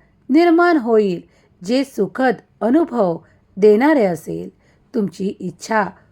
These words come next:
पूर्ण करणारे आशीर्वाद मी आज तुमच्यासाठी घेऊन आलो आहे, तेव्हा याकडे लक्ष द्या. तुमच्याकडून काय घेतल्या जात आहे, तुमच्याकडून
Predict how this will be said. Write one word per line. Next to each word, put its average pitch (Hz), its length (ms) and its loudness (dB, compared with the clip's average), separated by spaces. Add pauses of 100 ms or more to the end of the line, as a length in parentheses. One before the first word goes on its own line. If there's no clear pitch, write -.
(140)
पूर्ण 370 320 2
करणारे 294 500 0 (160)
आशीर्वाद 185 640 0 (360)
मी 233 260 -4
आज 185 420 0 (320)
तुमच्यासाठी 311 840 -2 (580)
घेऊन 285 420 0 (300)
आलो 208 340 2
आहे, 175 340 -2 (520)
तेव्हा 196 440 0 (400)
याकडे 226 720 -4 (160)
लक्ष 262 400 -4
द्या. 170 300 -6 (1400)
तुमच्याकडून 330 840 0 (360)
काय 202 300 2 (180)
घेतल्या 302 420 0
जात 247 440 -2
आहे, 170 300 -6 (680)
तुमच्याकडून 214 760 -2